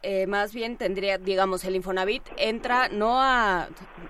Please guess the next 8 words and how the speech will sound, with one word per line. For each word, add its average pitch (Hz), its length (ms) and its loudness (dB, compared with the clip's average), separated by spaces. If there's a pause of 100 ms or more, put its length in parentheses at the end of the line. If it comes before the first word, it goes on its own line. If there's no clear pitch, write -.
no 226 300 4
a 269 80 8
ayudar, 240 560 6
digamos, 180 480 2
sino 160 280 -2
simplemente 226 840 0
a 175 360 4
cubrir, 185 520 0